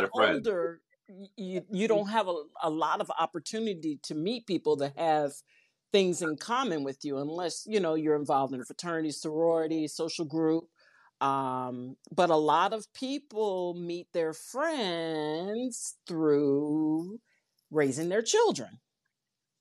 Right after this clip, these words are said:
Speaker 1: Surprise, surprise.
Speaker 2: A lot of people
Speaker 1: So,
Speaker 2: meet friends through
Speaker 1: what'd you say?
Speaker 2: different ways.
Speaker 1: I'm sorry,
Speaker 2: A
Speaker 1: what'd
Speaker 2: lot
Speaker 1: you
Speaker 2: of
Speaker 1: say?
Speaker 2: people meet, I'm sorry.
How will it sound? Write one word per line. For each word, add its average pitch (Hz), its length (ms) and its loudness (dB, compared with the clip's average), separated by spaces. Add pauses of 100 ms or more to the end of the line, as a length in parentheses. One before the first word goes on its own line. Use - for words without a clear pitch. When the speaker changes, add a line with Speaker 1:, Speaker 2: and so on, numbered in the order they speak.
(340)
Speaker 1:
Surprise, 139 560 2
surprise. 170 840 0 (1200)
Speaker 2:
A 139 40 -4
lot 147 180 -2
of 247 80 -12
people 254 120 0
Speaker 1:
So, 285 280 8
Speaker 2:
meet 156 280 2 (240)
friends 131 440 6
through 220 180 -6 (420)
Speaker 1:
what'd 208 300 0
you 233 60 -2
say? 240 140 0
Speaker 2:
different 139 380 6
ways. 85 480 4 (140)
Speaker 1:
I'm 214 140 0
sorry, 175 460 -4
Speaker 2:
A 123 80 4
Speaker 1:
what'd 120 40 6
Speaker 2:
lot 135 140 6
Speaker 1:
you 196 60 6
Speaker 2:
of 202 40 0
Speaker 1:
say? 185 120 4
Speaker 2:
people 165 160 4
meet, 139 220 2 (1120)
I'm 101 100 4
sorry. 76 320 0